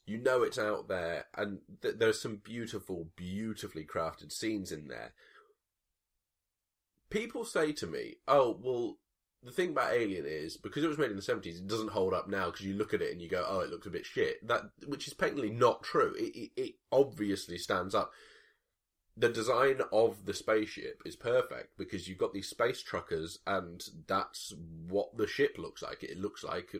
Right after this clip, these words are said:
a truck of the future, essentially. And it's got the dialogue to back it up. The acting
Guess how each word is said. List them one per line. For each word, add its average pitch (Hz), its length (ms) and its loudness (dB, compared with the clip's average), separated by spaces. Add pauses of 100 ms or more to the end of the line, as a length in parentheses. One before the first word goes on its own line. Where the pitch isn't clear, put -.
(220)
a 98 120 -4
truck - 420 -2
of 92 140 2
the 107 100 4
future, 107 480 -4
essentially. 76 560 -6 (1040)
And 139 120 4
it's - 120 -2
got - 380 6 (240)
the 110 160 2
dialogue 101 560 6
to 104 60 -8
back 92 280 0
it 92 80 2
up. 87 300 0
The 104 220 2
acting 95 640 -4